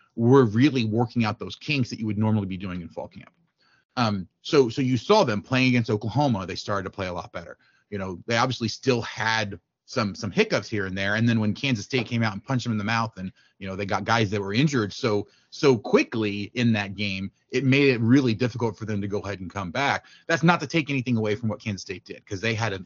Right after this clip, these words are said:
phenomenal game last year against the Jayhawks. But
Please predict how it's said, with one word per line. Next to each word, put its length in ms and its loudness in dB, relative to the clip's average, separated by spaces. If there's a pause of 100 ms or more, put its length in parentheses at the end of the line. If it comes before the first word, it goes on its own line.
(100)
phenomenal 540 2
game 280 -4
last 320 -8
year 220 -8
against 380 -10
the 60 -20
Jayhawks. 580 -6 (500)
But 240 4